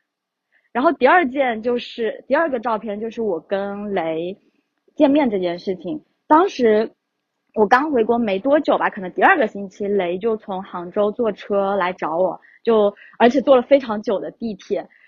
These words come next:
这一件事情，就是雷从杭州为爱奔赴来找我，这件事情给我带来的开心程度可能是百分之一百。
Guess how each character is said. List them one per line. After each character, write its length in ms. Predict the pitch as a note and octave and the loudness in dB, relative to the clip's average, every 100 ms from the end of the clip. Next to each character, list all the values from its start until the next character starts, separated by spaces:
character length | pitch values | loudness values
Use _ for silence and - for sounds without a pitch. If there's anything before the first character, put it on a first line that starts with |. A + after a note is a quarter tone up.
| _ _ | _ _
这 160 | G#4+ F4 | 0 2
一 60 | |
件 200 | D4 D4+ | 2 -2
事 220 | - G4+ | -2 -4
情， 140 | C#4 F3 | -4 -4
就 100 | D#4+ | -2
是 100 | D#4+ | 0
雷 420 | A#3+ G#3 F#3 C4+ - | 2 2 2 0 -6
从 600 | - G#3+ G3 A3+ B3 - _ | -4 0 0 -4 -10 -16 _
杭 420 | - G3+ F#3 G#3+ | -12 -8 -6 -4
州 240 | C4 C4 C#4 | 0 0 2
为 180 | D#4 | 0
爱 220 | C4 A3+ G#3 | 0 0 -2
奔 320 | - B3 C4 | -2 -2 -2
赴 160 | - | -2
来 200 | A3+ F#3 | -2 -2
找 240 | A3 F3+ E3 | -2 -4 0
我， 380 | A#3 G3+ - - | 2 2 -2 -2
这 100 | E4+ | 2
件 160 | D4 D4 | 2 2
事 100 | D4 | 0
情 140 | G#3 | 0
给 80 | A#3 | 2
我 120 | G#3+ - - | 0 0 2
带 120 | B3+ | 4
来 140 | F#3 | 2
的 80 | G#3 | -2
开 220 | - C4 | -2 -2
心 120 | B3+ | -2
程 140 | C4 G3 | -4 -4
度 100 | A#3 | -4
可 140 | A#3+ | -4
能 140 | E3+ F#3 | -8 -6
是 440 | A3+ G#3 F#3 - _ | 0 2 0 -4 _
百 140 | F#3 | -2
分 140 | F3+ B3 | -2 0
之 80 | D4 | 0
一 80 | |
百。 220 | C4+ - | 2 0